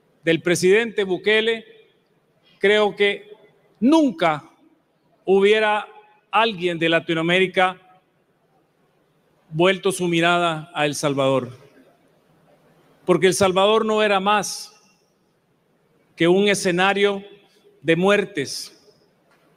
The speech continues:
Ustedes se pueden imaginar qué es vivir en un país que tiene ciento cinco asesinatos por cada cien mil habitantes.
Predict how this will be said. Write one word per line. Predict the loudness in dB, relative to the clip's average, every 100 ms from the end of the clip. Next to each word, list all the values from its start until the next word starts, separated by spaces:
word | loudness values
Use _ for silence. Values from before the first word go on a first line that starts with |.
| _ _ _ _ _
Ustedes | -4 0 0
se | 0
pueden | 0 0 0 -2
imaginar | -2 -2 -2 0 2 0 0
qué | -2 0 0
es |
vivir | -2 -4 -2 -2
en | 0
un | -2 -2
país | 0 0 0 -4 -10 -18 _ _ -4
que | -2
tiene | 2 0 0 -4
ciento | -2 -2 -2 -4
cinco | -2 0 0 0 0
asesinatos | 0 0 -6 -4 -2 -2 -2 -2
por | -4 -2
cada | 0 2 0
cien | -4 -6
mil | -2 0
habitantes. | 0 -2 -2 -2 -2 -8 -10 -14